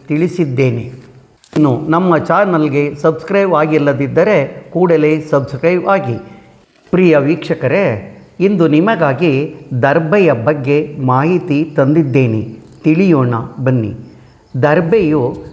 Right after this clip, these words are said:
ನದಿ ತೀರ, ಹಳ್ಳ ಕೊಳ್ಳಗಳ ದಂಡೆ, ತೇವಾಂಶ ಹೆಚ್ಚಾಗಿರುವ ಜೌಗು ಪ್ರದೇಶಗಳಲ್ಲಿ ಬೆಳೆಯುತ್ತದೆ. ಇಂದು ವೈದಿಕ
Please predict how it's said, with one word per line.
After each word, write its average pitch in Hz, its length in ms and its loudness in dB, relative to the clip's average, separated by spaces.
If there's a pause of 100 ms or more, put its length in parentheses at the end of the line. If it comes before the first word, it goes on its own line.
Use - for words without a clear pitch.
(140)
ನದಿ 147 300 0
ತೀರ, 123 300 -2 (680)
ಹಳ್ಳ 180 300 4
ಕೊಳ್ಳಗಳ 147 640 2
ದಂಡೆ, 139 800 0 (320)
ತೇವಾಂಶ 185 680 2 (240)
ಹೆಚ್ಚಾಗಿರುವ 160 800 -2
ಜೌಗು 160 480 2
ಪ್ರದೇಶಗಳಲ್ಲಿ 151 1160 0 (440)
ಬೆಳೆಯುತ್ತದೆ. 143 800 0 (480)
ಇಂದು 151 640 2
ವೈದಿಕ 156 480 0